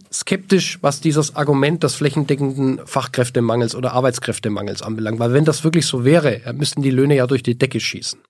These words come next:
Ja, also, ne, gibt ja immer noch das ökonomische Knappheitsgesetz, das sagt, ähm, wenn die, ähm, wenn die wahre Arbeitskraft immer, immer knapper wird, dann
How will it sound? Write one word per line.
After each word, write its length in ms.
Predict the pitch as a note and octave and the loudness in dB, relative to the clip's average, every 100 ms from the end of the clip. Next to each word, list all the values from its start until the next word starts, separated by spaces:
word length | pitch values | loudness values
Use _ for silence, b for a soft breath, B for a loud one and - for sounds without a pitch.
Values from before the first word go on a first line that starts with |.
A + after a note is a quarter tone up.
| _ | _
Ja, 140 | B2+ D3 | -4 -4
also, 340 | - A2 A#2 - B B B B B B B | -4 -4 -4 -6 B B B B B B B
ne, 160 | D#3 E3+ E3+ - - _ - | 0 0 -4 -18 -20 _ -4
gibt 180 | D3+ D3+ | -2 0
ja 60 | C3+ | 2
immer 160 | D3+ | 4
noch 180 | D3 C#3+ C3+ | 2 2 -4
das 600 | D#3 E3+ D3 F#2+ D3+ C#3+ | -6 -8 -8 -8 -8 -6
ökonomische 440 | E3 D3 D3+ C#3+ | 0 2 2 0
Knappheitsgesetz, 920 | - E3 F3 F#3 F3+ F3+ E3 F3+ - - | 0 0 2 -2 0 0 2 2 -2 -6
das 180 | C3+ | -4
sagt, 300 | - D3 D3 | 0 -2 -2
ähm, 480 | - D3+ C#3 C#3 B2 - B B B B B | -2 2 2 2 -2 -8 B B B B B
wenn 120 | - C3+ | -2 2
die, 160 | C3+ | 4
ähm, 560 | C3 C3+ E3 D#3 D3 A2+ | 2 0 -2 -2 -6 -4
wenn 200 | C#3+ D3+ | 0 2
die 160 | C#3+ C3 | 2 2
wahre 240 | C#3 D3+ | 2 2
Arbeitskraft 580 | D3+ D3+ - D3+ - - | 2 0 0 -2 -4 -4
immer, 380 | F3 C#3+ C3 B2 B B B B B - | 2 4 2 -2 B B B B B 0
immer 200 | C#3 C#3 | 0 2
knapper 400 | D3+ D#3 F#3+ E3 | 0 2 2 4
wird, 400 | F3+ F3+ - D3 | 2 2 -2 0
dann 320 | D3 D3+ | 2 -2